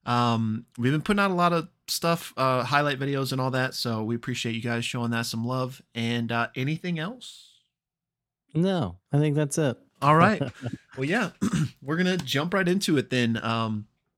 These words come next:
Speaker 1: again, super excited to talk about this episode, but first we are going to do our recap, which we always do, and we cut that out, host it separately on YouTube. So if you find yourself just on that recap and wanna hear our full thoughts on the episode, it'll be linked in the description below.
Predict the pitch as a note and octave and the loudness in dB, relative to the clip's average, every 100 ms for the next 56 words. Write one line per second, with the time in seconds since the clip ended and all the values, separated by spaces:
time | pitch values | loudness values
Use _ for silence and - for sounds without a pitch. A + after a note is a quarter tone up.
0 | _ _ - A#2 C#3+ C3+ D3+ C#3+ C3+ - | _ _ -4 2 2 4 2 0 0 2
1 | B2+ A#2+ B2+ A#2 A2+ A#2 - D3+ D3 D3 | 0 0 -2 -4 -4 -2 -2 0 0 0
2 | C#3 A#2+ - - D#3 D#3+ - B2+ B2+ B2 | -2 -4 -10 -4 0 0 0 0 2 2
3 | A#2+ A#2+ A#2+ A2 A2 B2+ C#3 D#3 C#3+ C#3 | 2 2 2 2 -2 -4 -4 -2 -2 -4
4 | A2+ A2+ G2+ A#2+ A#2+ A#2 A#2+ A2+ A2+ - | -8 -6 -4 -2 -2 -2 -2 -2 -2 -8
5 | - - - A2+ A#2+ - B2+ B2+ A#2+ A#2+ | -20 -20 -10 -6 -4 -2 -2 0 0 0
6 | A#2+ A2+ A#2+ - - B2+ B2+ A2+ A2 A2+ | 0 -2 -2 -4 -4 -4 -4 -4 -2 0
7 | D#3+ F#3 G#3 G3 F3+ C3+ C3 B2 C#3+ C#3 | 0 0 0 0 -2 -6 -8 -4 -4 -4
8 | C#3+ C3+ - - G3+ - F3 E3 D3+ D3 | -6 -6 -6 -4 -2 -2 0 0 -2 -4
9 | E3 D3+ B2+ B2+ B2+ C3 B2 A#2 A#2 C3+ | -2 -2 -2 -4 -4 -4 -4 -4 -6 -6
10 | C3 B2+ B2 B2+ - - A2 A2+ B2 C3 | -6 -4 -2 -2 -2 -4 -4 -4 -6 -6
11 | - C3 C3 A2+ - A#2+ A2+ B2 C3+ - | -4 -4 -4 -4 -2 -2 -2 -4 -6 -8
12 | A#2+ B2 A#2+ - - B2+ - B2 A#2 B2 | -6 -6 -4 -6 -8 -10 -10 -8 -6 -4
13 | C#3+ A#2+ | -2 -4